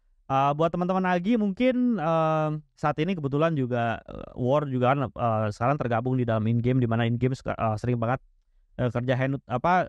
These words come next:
kerja bareng juga sama Agi, di mana di dalam Agi itu ada banyak banget, eh, developer-developer game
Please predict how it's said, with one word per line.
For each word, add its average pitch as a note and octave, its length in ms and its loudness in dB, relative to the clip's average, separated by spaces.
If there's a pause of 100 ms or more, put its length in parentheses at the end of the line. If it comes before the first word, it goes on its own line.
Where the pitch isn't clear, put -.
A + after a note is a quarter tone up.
(160)
kerja C3+ 420 0
bareng C3+ 300 0
juga C3+ 240 0
sama B2+ 320 0
Agi, A#2 240 0
di B2+ 80 -2
mana A#2+ 200 0
di B2+ 120 -2
dalam A2+ 240 0
Agi A2+ 200 0
itu C#3 80 -2
ada B2+ 120 0
banyak A2 160 0
banget, G#2+ 380 0
eh, G#2+ 180 0
developer-developer G#2+ 840 -4
game G#2+ 360 -2